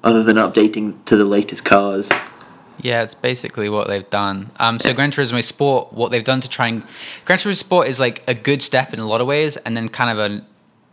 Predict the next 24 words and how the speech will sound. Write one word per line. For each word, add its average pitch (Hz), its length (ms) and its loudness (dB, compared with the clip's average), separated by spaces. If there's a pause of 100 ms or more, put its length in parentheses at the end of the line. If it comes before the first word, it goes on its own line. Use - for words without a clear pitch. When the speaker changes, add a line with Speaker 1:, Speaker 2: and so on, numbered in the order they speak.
(180)
Speaker 2:
iffy 127 240 -2
one 104 360 -4
in 104 200 -6
some 107 160 -6
other 107 160 -2
ways, 92 480 -8 (320)
in 113 180 -2
that 113 240 -2 (140)
it - 160 -4
seems 165 300 -2
to 151 140 -2
address 123 580 0
the 110 140 -4
whole 104 560 -4
Speaker 1:
And 107 120 6
Speaker 2:
A 110 60 4
I - 20 6
Speaker 1:
weather, 107 260 4
Speaker 2:
thing. 135 180 -2
Speaker 1:
sorry. 101 360 2 (420)
Of 110 140 2
course. - 340 0
<laughs> - 560 -4 (360)
More, 110 280 6